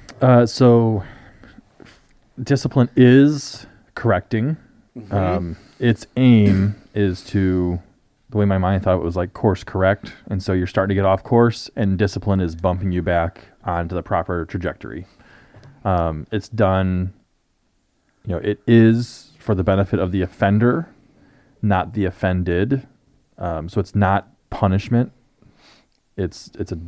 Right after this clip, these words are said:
Speaker 1: there's a different aspect to it from punishment. Um, and it's forward-looking. And so not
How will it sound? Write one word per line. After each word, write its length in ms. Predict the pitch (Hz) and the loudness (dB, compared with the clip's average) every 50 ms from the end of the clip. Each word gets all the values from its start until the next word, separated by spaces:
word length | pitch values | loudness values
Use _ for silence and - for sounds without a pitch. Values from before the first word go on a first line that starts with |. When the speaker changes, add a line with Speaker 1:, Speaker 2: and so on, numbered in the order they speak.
| 92 - | -10 -6
Speaker 1:
there's 180 | 101 92 82 | -6 -6 -4
a 60 | 87 80 | -6 -10
different 720 | - _ - 104 98 - 107 95 95 95 - - - - _ _ _ _ _ _ _ _ _ _ _ _ - | -8 _ -2 -2 -2 -2 -2 -4 -4 -4 -6 -10 -18 -20 _ _ _ _ _ _ _ _ _ _ _ _ -6
aspect 480 | 101 95 90 90 - - 95 92 - - | -4 -4 -4 -4 -4 -6 -6 -6 -6 -4
to 140 | - 101 95 | -2 -2 -2
it 100 | 98 - | -2 -4
from 160 | - 90 85 | -6 -8 -8
punishment. 580 | 87 - 98 95 98 101 - 113 107 107 - - _ _ _ - _ _ _ _ _ _ _ | -6 -4 -2 -2 -2 -2 -2 -2 -2 -2 -2 -6 _ _ _ -20 _ _ _ _ _ _ _
Um, 300 | - 92 90 85 85 85 - | -4 -2 -2 -2 -2 -2 -2
and 100 | 113 107 | -2 -2
it's 140 | 98 90 - | -2 -2 -6
forward-looking. 1000 | - - - - 120 107 107 104 92 90 90 95 87 - - - 50 - - - _ _ _ _ _ _ - | -12 -6 0 2 4 6 6 4 4 2 -2 -4 -6 -6 -8 -14 -14 -16 -18 -20 _ _ _ _ _ _ -12
And 120 | - 92 | -12 -8
so 160 | - - 82 | -4 -2 -2
not 640 | 85 90 92 98 95 98 104 104 101 - - - - | -2 0 0 0 2 2 2 0 0 -4 -10 -20 -20